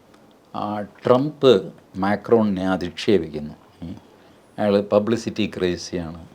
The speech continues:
"ഞാൻ എന്തിനു വന്നതെന്ന് അയാൾക്ക് എങ്ങനെ അറിയാമെന്നൊക്കെ" പറഞ്ഞിട്ട് അനാവശ്യമായിട്ട് മെക്കിട്ട് കയറുന്നു. അത്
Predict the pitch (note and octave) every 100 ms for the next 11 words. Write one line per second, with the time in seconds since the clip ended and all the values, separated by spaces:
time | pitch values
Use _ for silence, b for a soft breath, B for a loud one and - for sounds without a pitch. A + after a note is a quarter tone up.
0 | - - _ - A2 A2+ A2 G#2+ F#2+ F#2+
1 | F#2 G2+ F#2+ G#2 F#2 F2+ F#2 F2+ F2 F2
2 | - - F2 E2+ G2 - - - B2+ D#3+
3 | F3 F3 - - G#2 F2+ E2+ - F#2 F#2+
4 | E2+ - - E2 E2 - - - - b
5 | b b b b b b b b _ _
6 | - B2+ F3